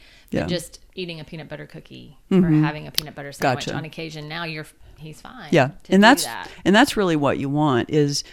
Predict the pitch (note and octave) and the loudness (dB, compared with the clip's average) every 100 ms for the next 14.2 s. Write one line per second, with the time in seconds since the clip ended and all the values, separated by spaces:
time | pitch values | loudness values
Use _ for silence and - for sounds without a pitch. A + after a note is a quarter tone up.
0 | - - D#3 D#3 D3 D3 - D#3 - D3 | -20 -4 0 2 0 -2 0 -2 0 -2
1 | C3+ C3+ B2+ - C3+ B2 - G3 - B3+ | -2 -6 -6 -4 -2 -2 0 0 2 4
2 | B3 G3 - E3+ C#3+ C#3 C3+ C#3 C3+ C3 | 6 4 4 2 2 0 2 2 2 0
3 | B2 B2+ A2+ - - - C2 C2+ - C#3+ | -2 -2 -4 -6 -6 -6 -6 -6 -6 -6
4 | D3+ C#3+ C3+ C3 C3+ C3+ C3 D3 C#3 C#3 | -4 -2 0 -2 -2 -2 -4 -4 -2 -2
5 | C3+ - - - - F3 - - G3+ - | -6 -8 -14 -8 2 4 4 6 6 6
6 | F3+ D#3 D3+ C#3 D3+ D3 C#3 - C#3+ D3 | 4 2 2 0 2 2 2 0 0 0
7 | C#3+ C#3 - - D3+ C3 - C3 C3+ - | 0 0 -2 -6 -4 -4 -2 -2 -4 -6
8 | - E3 D#3+ D#3 D3 D#3+ D#3+ D#3 C#3+ C3 | -8 -6 -2 0 4 4 4 4 4 2
9 | B2+ C#3 C#3+ B2+ - - C#3 C#3 C3 B2 | 0 2 4 2 0 2 4 4 0 -2
10 | C3 C3+ B2+ - C#3+ C3 C#3 C3+ B2+ B2+ | -2 -6 -8 -6 -4 -2 -2 -2 0 0
11 | C3+ B2+ B2 B2+ B2+ B2 B2+ B2+ B2+ B2+ | 0 0 -2 -4 -4 -4 -4 -4 -4 -4
12 | B2+ B2+ B2 B2 C3 C3+ B2+ B2+ C3+ A#2 | -4 -6 -6 -4 -4 -4 -2 -2 -4 -4
13 | A#2+ C3 B2 - - - - - - - | -4 -2 -4 -6 -14 -20 -20 -20 -16 -6
14 | C3 B2+ | -4 -4